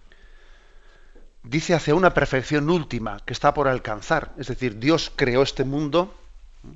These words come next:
queriendo llevarla a una consumación, y esa consumación donde serán los cielos nuevos y la tierra nueva, pues la, la veremos alcanzada únicamente en la parusía.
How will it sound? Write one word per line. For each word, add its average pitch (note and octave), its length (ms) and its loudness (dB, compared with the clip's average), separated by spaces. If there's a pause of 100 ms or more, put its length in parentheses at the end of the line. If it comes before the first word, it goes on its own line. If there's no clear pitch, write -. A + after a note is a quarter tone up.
(2500)
queriendo C#3+ 320 0
llevarla C#3+ 380 4
a - 20 0
una C#3+ 140 2
consumación, B2 840 0
y A#2 80 -4
esa C3 180 -2
consumación C3+ 760 -2 (420)
donde A#2 240 -2
serán C3+ 300 0
los C3 160 -2
cielos C3+ 340 0
nuevos C3+ 460 0
y A#2 80 -4
la G2+ 120 -6
tierra C3+ 360 0
nueva, C3 480 4 (1600)
pues - 300 -12 (480)
la, B2 240 -8
la A#2+ 180 -6
veremos B2 360 -2
alcanzada B2+ 640 0 (320)
únicamente B2+ 560 0
en B2 80 2
la A2+ 120 2
parusía. A2+ 540 -2